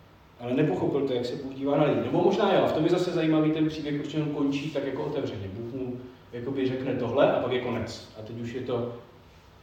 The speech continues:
a je to podobné, jako třeba v Novém zákoně je podobenství o marno-, marnotratných synech. To taky končí jako, to končí úplně stejně. Bůh,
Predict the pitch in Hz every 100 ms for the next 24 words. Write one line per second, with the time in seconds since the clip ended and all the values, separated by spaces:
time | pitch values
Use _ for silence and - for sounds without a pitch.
0 | - - 123 120 151 147 143 139 135 -
1 | - 135 131 117 127 135 127 120 - 123
2 | 120 120 120 131 120 - 120 120 117 117
3 | - - 123 117 117 117 120 120 117 -
4 | 113 107 - - - - - 120 117 117
5 | 135 127 117 117 113 110 113 110 - -
6 | - 135 165 214 214 214 208 170 151 -
7 | - - - - - - - - - -
8 | - - 117 120 117